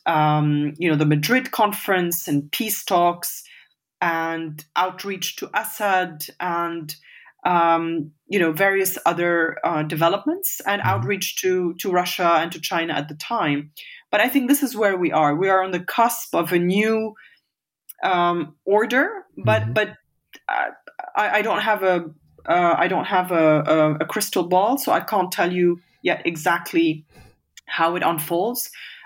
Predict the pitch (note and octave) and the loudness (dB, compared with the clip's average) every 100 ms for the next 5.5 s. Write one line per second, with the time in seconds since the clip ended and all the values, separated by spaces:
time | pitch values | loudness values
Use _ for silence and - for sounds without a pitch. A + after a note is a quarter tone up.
0 | - - G3+ F#3+ A#3 A3+ G#3 - - G3 | -6 -2 0 2 0 0 -2 -2 -2 -2
1 | A3 G3 F#3+ F3+ F#3+ F#3+ A#3+ C#4+ C#4+ - | 0 -2 -2 0 -2 2 4 4 2 -4
2 | G3+ G3 F#3 F#3+ F#3+ A#3 B3+ C#4 D#4+ - | -2 -2 -2 0 0 -2 0 0 -2 -8
3 | - - - - G3+ G3+ F#3+ F#3 F3+ E3+ | -20 -20 -10 -2 2 6 6 4 0 0
4 | F#3+ G#3 A3+ F#3 E3 E3 E3+ - - E3+ | 0 0 0 2 2 2 0 -4 -4 -2
5 | D#3 D#3 F3 A3+ C4+ | 0 0 -2 -4 -6